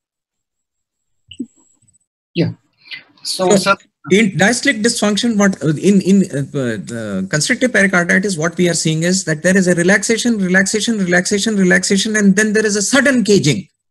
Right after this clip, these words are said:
Speaker 2: which happens because of thickened pericardium. So when there is a sudden caging, where will the caging help, or where will the caging stop the expansion?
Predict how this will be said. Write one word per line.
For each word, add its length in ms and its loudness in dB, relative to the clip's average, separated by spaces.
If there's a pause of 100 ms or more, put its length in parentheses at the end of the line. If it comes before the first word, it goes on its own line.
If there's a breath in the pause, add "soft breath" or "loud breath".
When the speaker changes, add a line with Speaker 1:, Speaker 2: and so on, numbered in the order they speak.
(460)
Speaker 2:
which 260 0
happens 340 2
because 340 -4
of 140 -6 (1000)
thickened 480 -2 (760)
pericardium. 680 -6 (920 loud breath)
So 300 -2
when 320 0
there 140 2
is 120 0
a 80 -2
sudden 400 0
caging, 600 -2 (280)
where 220 2
will 160 0
the 120 2
caging 460 0 (240)
help, 260 -2 (280)
or 120 -8
where 280 -2
will 140 2
the 120 -4
caging 500 -4 (220)
stop 560 -4
the 120 0
expansion? 640 -6